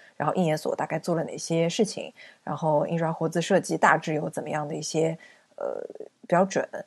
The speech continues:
然后包括他怎么去设计一些激光照牌、字体啊等等，就是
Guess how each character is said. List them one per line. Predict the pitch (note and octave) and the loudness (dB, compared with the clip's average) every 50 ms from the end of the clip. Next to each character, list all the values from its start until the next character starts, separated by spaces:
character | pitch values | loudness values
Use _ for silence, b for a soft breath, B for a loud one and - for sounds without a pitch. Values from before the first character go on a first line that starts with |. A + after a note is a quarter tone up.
| _ _ _ _ | _ _ _ _
然 | _ - D3 | _ -12 -4
后 | - D#3 D3 | 0 0 2
包 | - E3 D#3+ | 4 4 2
括 | D#3+ - F3+ D3+ | 4 2 2 2
他 | - - - D#3+ D3 D3+ | 2 0 -4 -4 -4 -4
怎 | - - D3 | -2 -2 -2
么 | C#3+ C#3+ B2 - - - - - - - - | -2 -2 -4 -6 -6 -8 -10 -12 -12 -14 -12
去 | - - - F3 D#3+ D3+ D3+ | -12 -4 -2 0 2 2 0
设 | C#3+ - E3+ D3+ | 0 -2 -2 -2
计 | - - D3+ | -2 -2 -4
一 | D#3 | -4
些 | D#3+ - - D3+ | -2 -2 0 -2
激 | D#3+ - F3 | 0 0 -2
光 | E3 - F3 E3+ | -2 0 0 0
照 | - D#3 | 0 -2
牌、 | - - - C3 C3 C#3 | -2 -4 -6 -6 -6 -6
字 | - - E3 | -4 -4 -6
体 | D3+ - - - - | -6 -6 -10 -10 -8
啊 | C#3+ D3+ | -8 -6
等 | - - C#3+ F3 | -6 -8 -8 -8
等， | - C#3 D3+ | -8 -10 -8
就 | - | -8
是 | D#3 - - D3 | -6 -4 -4 -4